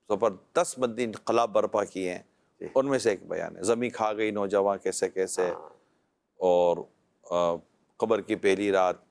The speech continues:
Speaker 2: उन्हीं दिनों में एक बयान मैंने सुना था, उसके बाद सुना था पुरस्रार बच्चा।
Speaker 1: हाँ, हाँ।
Speaker 2: ये भी बयान
Speaker 1: ये,
Speaker 2: मैंने
Speaker 1: ये
Speaker 2: सुना।
Speaker 1: पैगाम फना था वो बयान।
Speaker 2: जी, पहला बयान मैंने सुना, पैगाम फना।
Speaker 1: फिर क्या हुआ?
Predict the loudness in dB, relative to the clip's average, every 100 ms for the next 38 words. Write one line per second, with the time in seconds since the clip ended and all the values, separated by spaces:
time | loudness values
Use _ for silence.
0 | -2 0 2 4 4 4 4 2 2 0
1 | -4 -6 -2 0 2 2 2 2 2 2
2 | 0 0 2 2 2 2 2 2 2 2
3 | -2 -2 0 0 0 -6 -6 -8 -10 -20
4 | -20 _ 2 4 4 4 2 2 0 0
5 | 2 2 4 2 2 0 -2 0 0 0
6 | 0 0 -2 -8 -14 _ _ -2 2 4
7 | 4 4 2 4 4 4 2 2 2 2
8 | 2 2 2 0 -2 -6 -8 -6 -4 0
9 | 0 0 -4